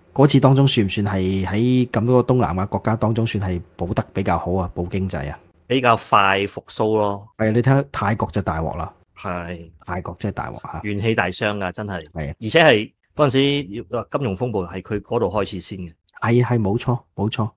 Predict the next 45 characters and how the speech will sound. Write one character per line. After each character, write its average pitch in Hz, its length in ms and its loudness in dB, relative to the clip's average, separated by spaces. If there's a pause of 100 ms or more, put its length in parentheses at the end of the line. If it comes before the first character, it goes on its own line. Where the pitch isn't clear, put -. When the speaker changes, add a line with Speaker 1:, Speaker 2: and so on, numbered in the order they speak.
(240)
Speaker 1:
噉 151 180 2
之 220 160 2
前 113 140 0
呢， 160 100 4 (120)
外 120 120 4
界 120 240 4
對 120 160 2
於 143 240 4
利 98 260 2
率 107 140 2 (340)
指 110 320 0
導 101 200 2
方 120 300 2
面 90 200 0
嘅 90 180 -4
處 - 260 -6
理 90 200 -2
方 104 240 0
式 - 120 -6 (280)
同 110 100 0
埋 98 260 0
不 - 120 -4 (140)
斷 107 180 0
上 104 200 -2
升 127 160 -2
嘅 117 60 2
通 123 260 0
脹 104 180 0
反 - 360 -2
應 98 160 0
遲 78 320 -8
鈍 92 140 -6
呢， 107 200 -4
係 90 60 -6
有 82 300 -6
好 92 360 -4
大 76 160 -6
嘅 80 140 -6
批 92 240 -6
評 - 100 -10
嘅。 - 180 -16 (200)
其 98 100 -4
實 101 120 -2
呢， 113 80 0
而 98 180 0